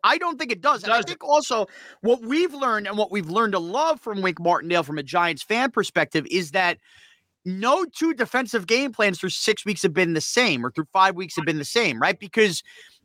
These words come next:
Speaker 1: we know that he's aggressive, and he, we know he likes to
Speaker 2: Sure.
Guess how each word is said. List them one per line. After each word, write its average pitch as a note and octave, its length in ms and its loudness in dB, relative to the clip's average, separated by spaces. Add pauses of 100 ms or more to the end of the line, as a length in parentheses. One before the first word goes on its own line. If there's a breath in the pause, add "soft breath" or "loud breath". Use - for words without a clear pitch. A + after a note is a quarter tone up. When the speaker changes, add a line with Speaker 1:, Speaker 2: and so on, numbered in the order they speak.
Speaker 1:
we F#3+ 220 -4
know C4+ 220 0
that D#4 100 -8
he's G3 120 -10
aggressive, F#3+ 600 0
and F#3 100 0
he, G3 100 2
we G3 300 -2
know C4 200 2
he C#4 100 -2
likes A#3+ 220 -4
to - 120 0
Speaker 2:
Sure. D#4+ 200 2